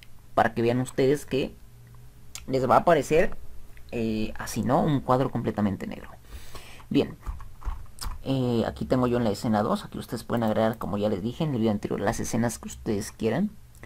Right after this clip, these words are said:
Bien, yo quiero grabar, vamos a suponer que yo quiero grabar, pues, mi pantalla, ¿no? Mi escritorio, le voy a dar aquí en el más.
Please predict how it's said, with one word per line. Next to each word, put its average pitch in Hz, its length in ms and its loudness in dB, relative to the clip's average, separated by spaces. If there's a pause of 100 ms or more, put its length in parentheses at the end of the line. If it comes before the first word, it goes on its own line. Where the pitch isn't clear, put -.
(600)
Bien, 123 240 4 (400)
yo 190 260 6
quiero 220 160 12
grabar, 175 480 8 (380)
vamos 185 220 4
a - 20 -4
suponer 175 340 2
que 185 80 0
yo 180 80 -2
quiero 185 180 4
grabar, 170 460 6 (2500)
pues, 294 180 6
mi 254 120 6
pantalla, 117 520 6
¿no? 135 140 4
Mi 202 160 8
escritorio, 127 560 4
le - 100 2
voy 113 120 6
a 110 60 6
dar - 80 4
aquí 110 160 -2
en 113 60 4
el 110 140 2
más. 117 440 0